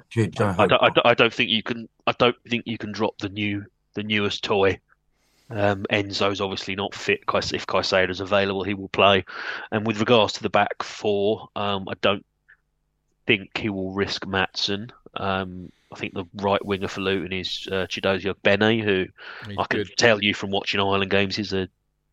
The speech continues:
Speaker 2: very dynamic player and can do damage if he's given space. Um, so I can imagine him putting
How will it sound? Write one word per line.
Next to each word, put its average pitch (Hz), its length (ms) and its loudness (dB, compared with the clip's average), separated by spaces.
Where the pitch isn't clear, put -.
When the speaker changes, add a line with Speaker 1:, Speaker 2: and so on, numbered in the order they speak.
Speaker 2:
very 95 360 0
dynamic 95 480 -2
player 101 340 4
and 95 100 -4
can 95 180 -10
do 92 160 -2
damage 107 420 2
if 98 100 -8
he's 98 140 -6
given 87 220 -6
space. 113 520 2
Um, 95 240 0
so 92 260 -2
I 90 80 -6
can 90 140 -8
imagine 90 360 -4
him 90 260 -10
putting 95 340 0